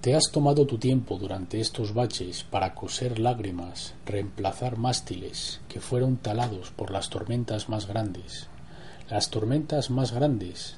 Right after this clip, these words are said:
te dejan con más reparaciones y más decisiones que tomar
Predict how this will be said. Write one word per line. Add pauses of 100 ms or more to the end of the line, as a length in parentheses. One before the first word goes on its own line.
(120)
te
dejan (120)
con
más
reparaciones (100)
y
más
decisiones
que
tomar